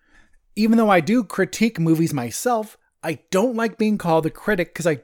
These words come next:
don't want to be compared to those people. Because look, you don't need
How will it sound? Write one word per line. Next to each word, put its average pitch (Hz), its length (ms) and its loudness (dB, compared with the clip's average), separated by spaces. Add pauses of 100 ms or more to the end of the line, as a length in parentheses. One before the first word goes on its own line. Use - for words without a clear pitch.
don't 202 280 2
want 165 200 -4
to - 60 -6
be 165 100 -2
compared 175 680 -6
to 156 80 -6
those 113 240 -8
people. - 480 -18 (540)
Because 214 280 -2
look, 165 340 2
you 185 200 0
don't 240 260 2
need 160 440 -2